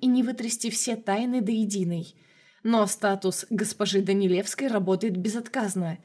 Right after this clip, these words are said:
и она только хлопает ресницами. Мы идем в гардеробную. Там Салимат помогает мне надеть платье,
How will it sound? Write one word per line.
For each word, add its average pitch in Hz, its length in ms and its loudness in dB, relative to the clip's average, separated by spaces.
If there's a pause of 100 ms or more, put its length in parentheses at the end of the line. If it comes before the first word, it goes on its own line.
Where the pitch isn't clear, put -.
(360)
и - 100 2
она 262 220 2
только 302 300 -2
хлопает 226 500 0
ресницами. 190 720 -2 (720)
Мы 262 240 4
идем 247 220 4
в 208 40 0
гардеробную. 185 760 0 (460)
Там 311 200 4
Салимат 220 500 2
помогает 202 500 0
мне 196 200 2
надеть 190 400 0
платье, 190 520 -2